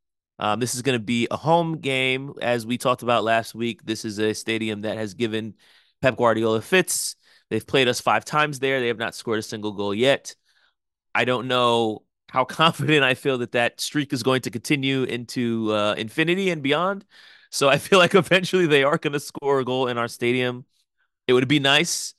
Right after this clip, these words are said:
if I, if I had my choice at it. I'd probably rather see them score in the Premier League game than I would in this F A Cup game, because this is a trophy that I'd really like us to go on and win.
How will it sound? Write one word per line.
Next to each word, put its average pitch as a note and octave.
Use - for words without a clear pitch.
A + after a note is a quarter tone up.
if A2
I, C3
if C3+
I C#3
had C#3
my C3
choice -
at D3
it. F3
I'd B2+
probably C#3
rather C3+
see D3+
them D3
score E3+
in D#3+
the D#3
Premier G3+
League D3+
game B2
than A#2+
I A#2+
would A#2
in C3
this C3
F -
A C3+
Cup F3+
game, C#3
because C3
this D3
is C#3
a C#3+
trophy C#3
that A#2+
I'd A2
really A#2+
like A2
us A2
to -
go A2+
on G#2
and G2+
win. A#2+